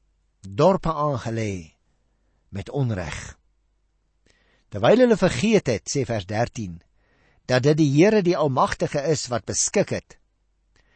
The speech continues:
dat dit waarvoor volke gewerk het, in vlamme opgegaan het. Die volke hulle te vergeefs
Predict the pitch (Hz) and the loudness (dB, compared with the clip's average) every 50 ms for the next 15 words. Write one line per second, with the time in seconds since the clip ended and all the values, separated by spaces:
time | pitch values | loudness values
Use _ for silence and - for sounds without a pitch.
0 | _ _ _ _ _ _ - 123 123 117 110 196 247 233 - 151 147 143 131 - | _ _ _ _ _ _ -4 -4 -4 2 4 4 4 4 4 0 0 0 0 0
1 | - 123 - - - 190 220 196 - - 156 131 113 104 - - - 156 131 101 | -2 -4 -4 -2 0 0 0 0 0 0 0 0 0 -2 -6 -6 -4 -4 -2 0
2 | 117 151 180 - - 127 110 - - 107 104 98 - - 170 170 156 139 135 135 | 0 -2 -2 -4 -4 -6 -8 -6 -8 -10 -10 -8 -4 -2 0 0 2 0 -2 -2
3 | 104 95 - - - - - 82 76 71 71 - _ - _ _ _ _ _ _ | -4 -6 -4 -4 -6 -6 -8 -12 -12 -14 -16 -18 _ -20 _ _ _ _ _ _
4 | _ _ _ _ _ _ _ _ _ _ _ _ _ _ _ - - - - - | _ _ _ _ _ _ _ _ _ _ _ _ _ _ _ -20 -20 -20 -2 2
5 | 160 175 160 - - 247 262 202 - - 131 117 104 - _ _ _ _ _ _ | 4 4 4 4 0 0 -2 -2 -2 -4 -6 -6 -6 -10 _ _ _ _ _ _
6 | _ _ _ - 139 170 156 - 170 - - 139 120 - - 202 202 190 175 - | _ _ _ 2 2 4 4 4 0 0 0 -2 -4 -4 -4 -2 -2 -2 -2 -4
7 | - - | -8 -10